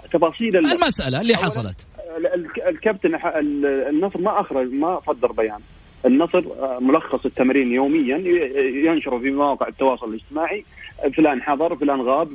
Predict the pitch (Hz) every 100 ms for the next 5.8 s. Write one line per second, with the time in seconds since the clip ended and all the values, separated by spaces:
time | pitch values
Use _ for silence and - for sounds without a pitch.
0 | 127 135 131 135 127 120 127 123 135 127
1 | 143 147 - 143 131 120 139 156 151 139
2 | 143 139 123 120 139 123 - 107 98 90
3 | - - 180 139 - - 151 131 151 160
4 | 113 110 110 135 175 196 240 233 208 196
5 | 175 170 156 - 156 135 160